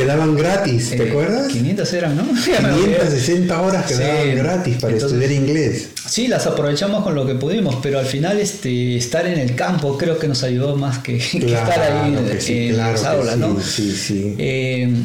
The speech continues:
Speaker 2: fue una experiencia bien bonita, porque conocimos mucha gente, mucha gente, no solamente nacionalites, eh,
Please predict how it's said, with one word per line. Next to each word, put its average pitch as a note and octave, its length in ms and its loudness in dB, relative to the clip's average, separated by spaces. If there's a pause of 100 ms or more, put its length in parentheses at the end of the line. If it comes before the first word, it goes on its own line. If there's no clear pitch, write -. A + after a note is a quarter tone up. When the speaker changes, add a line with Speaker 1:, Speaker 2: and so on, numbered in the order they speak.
(160)
Speaker 2:
fue G3 120 -4
una G#3+ 100 0
experiencia F#3+ 340 0
bien F#3+ 180 2
bonita, A#2+ 640 0
porque B2 280 0
conocimos D3 540 0
mucha D#3+ 300 0
gente, D3 800 -2
mucha C#3+ 200 -2 (100)
gente, D#3 240 -2
no D#3 100 0
solamente F#3+ 580 0
nacionalites, B2+ 920 -2
eh, A2+ 640 0